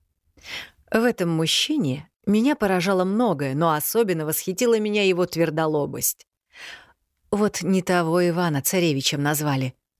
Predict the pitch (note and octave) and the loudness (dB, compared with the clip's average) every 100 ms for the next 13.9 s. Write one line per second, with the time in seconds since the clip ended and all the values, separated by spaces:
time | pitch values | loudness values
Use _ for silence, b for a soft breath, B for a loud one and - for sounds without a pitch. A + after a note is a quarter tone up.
0 | _ _ - - D4 C4+ F3 D3+ - D#3 | _ _ -10 0 2 2 0 -2 -2 -2
1 | D#3 D#3 _ _ b b - C#4 D4 - | -2 -4 _ _ b b -2 0 0 0
2 | G3 G#3+ G#3 C3+ _ - - G#3 F#3+ E3+ | 0 0 -2 -6 _ -6 0 4 4 2
3 | F3 F3+ F3+ F#3 F3+ F#3 F#3 F3+ G#3 D#3 | -2 0 -2 0 0 2 2 0 0 -2
4 | D3+ - D3 C#3+ _ _ _ B B B | -4 -6 -8 -10 _ _ _ B B B
5 | - F3+ - A#3+ A#3 E3+ E3 D#3 A3+ D#3+ | -4 -2 0 0 0 0 -2 -2 -2 -2
6 | - _ _ _ B B B - E3+ G3 | -6 _ _ _ B B B -2 2 2
7 | G#3 F3+ D#3+ D3+ D#3 F#3+ F#3 C#3+ C#3 D#3 | 0 -2 0 0 0 0 0 -2 0 2
8 | E3+ D3+ - D3+ D3+ E3+ D#3 C#3+ C#3+ C#3 | 2 2 0 0 2 2 0 0 -2 0
9 | A3 G3 C3+ b b b - G3+ F#3+ F#3+ | 0 0 -2 b b b -2 0 2 -2
10 | F3+ A#3 A3 G3+ F#3+ F3+ E3 E3+ E3 F3+ | 0 -2 -2 0 0 0 0 2 2 2
11 | E3 - - F3 F#3+ D3 D3 - D#3+ D#3 | 0 -4 0 2 2 2 0 -2 -2 0
12 | D3 G3 G3 C#3+ C3+ B B E3 - F3+ | 2 2 2 0 -6 B B -2 0 -2
13 | - E3+ - F3+ D#3+ D#3 D3 G3 D#3 | -2 -2 2 2 2 0 0 -2 -2